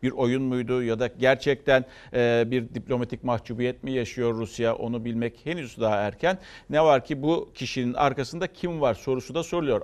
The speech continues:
Amerika mı yoksa tek başına Birleşik Arap Emirlikleri mi? Mısır, Suudi Arabistan'ı da yanına alarak bilmiyoruz. Ancak önemli bir, e, telefon görüşmesi oldu Erdoğan'la Trump arasında ki bu sefer Suriye konuşulmadı.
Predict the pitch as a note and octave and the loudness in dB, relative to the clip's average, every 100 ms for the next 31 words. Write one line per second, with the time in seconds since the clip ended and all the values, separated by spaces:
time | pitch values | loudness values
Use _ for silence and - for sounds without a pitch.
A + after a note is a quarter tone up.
0 | - G#2+ B2 C#3 F#3 G3 D#3+ B2 B2 C#3 | -2 -2 -2 0 0 0 0 0 0 0
1 | C3+ - C3 C#3 A#2 A#2 G#2+ - - - | -2 -2 0 0 0 -4 -4 -2 0 0
2 | C#3+ C#3+ D3+ D3+ D#3+ C#3+ D#3 D#3 - - | -2 -4 -6 -4 -4 -4 -4 -6 -8 -6
3 | B2 - C3 - A#2+ A2+ A2+ A2+ G#2 B2 | -6 0 -2 -2 -4 2 2 0 -2 -2
4 | A#2 A2+ A#2 A#2 A2+ B2+ E3+ - C3 A#2 | 0 0 -2 0 0 0 -2 -4 -6 -4
5 | F#2 - A#2+ A#2 D#3 - - - C#3 D3 | -6 -4 -4 -2 -2 -4 -20 -4 -2 0
6 | D3 D3 C3 - A#2+ A#2 A2+ - - _ | 0 -2 -4 -2 0 0 0 -4 -12 _
7 | - - C3 A#2+ - A#2+ A2+ A2 - A#2 | -20 -6 -2 -2 -2 -4 -4 -6 -6 -8
8 | G2+ A#2 A#2 A#2+ A2 B2 D#3+ - - - | -6 -6 0 0 0 2 0 -2 -20 -6
9 | B2 C3 C3+ C3 C3 C#3 - D3 C#3 B2+ | 2 4 4 2 0 -2 -2 0 0 0
10 | A#2 A#2 - A#2+ A#2 D#3 E3 - - B2+ | -2 -2 -4 -6 0 0 -2 -10 -8 -8
11 | B2+ C#3 D3+ D3+ - D3 D3 C#3 C#3+ C#3+ | -4 -2 0 0 -2 -2 0 0 -2 -4
12 | B2+ D3+ C#3 A#2+ C3+ E3+ | -4 -4 -2 0 2 0